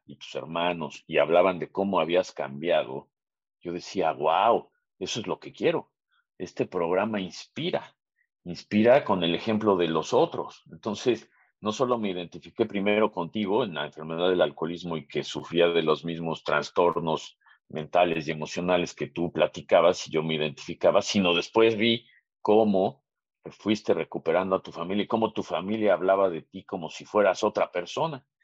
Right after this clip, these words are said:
Entonces, eso mismo que experimentaba en los aniversarios, pues trataba yo de, de hacerlo en casa, ¿no? Y, y por eso este programa es tan, tan infalible, ¿no? Porque, eh,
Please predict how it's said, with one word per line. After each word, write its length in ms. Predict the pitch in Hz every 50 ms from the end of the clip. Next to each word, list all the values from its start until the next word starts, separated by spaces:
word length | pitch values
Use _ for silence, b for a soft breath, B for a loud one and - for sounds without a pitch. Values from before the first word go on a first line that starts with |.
| b b b b b b _ - -
Entonces, 640 | 113 95 - - 123 117 110 - 117 107 107 - _ b b b b b b _ -
eso 280 | 98 104 - - 131
mismo 440 | 113 110 113 110 110 113 107 104 104
que 140 | - - 82
experimentaba 880 | 80 - - - 85 82 80 85 87 85 85 80 76 - 95 98 101
en 120 | 101 98 95
los 300 | 92 90 87 - - -
aniversarios, 880 | 87 92 92 90 90 90 - - 113 101 90 85 95 110 117 - _ _
pues 140 | - - -
trataba 440 | - 73 82 - 90 90 90 90
yo 180 | 85 82 85 85
de, 200 | 85 87 73 -
de 140 | _ 64 78
hacerlo 380 | 73 - - - 82 82 80 78
en 80 | 71
casa, 320 | 71 80 76 - - - 64
¿no? 240 | 73 104 135 135 _ _ _ _ _ _ _ _ _
Y, 460 | - 78 78 76 76 73 73 71 - -
y 500 | 71 80 76 76 73 73 73 - - _
por 240 | _ 87 87 87
eso 520 | 101 107 107 - - 101 98 98 - - _ _ _ _ _ _
este 300 | 85 82 - - 104 -
programa 580 | - 80 76 76 73 78 80 82 85 82 82 82
es 160 | - - -
tan, 460 | 76 71 73 71 69 65 64 - _ _ _
tan 200 | - 69 71 71
infalible, 640 | 71 71 - - 67 73 82 104 131 147 120 82 76
¿no? 200 | 76 87 - 69
Porque, 440 | - - 76 73 - - 76 71 - B B B B B B B B B _ _ -
eh, 580 | - 69 64 67 65 - 65 62 50 55 55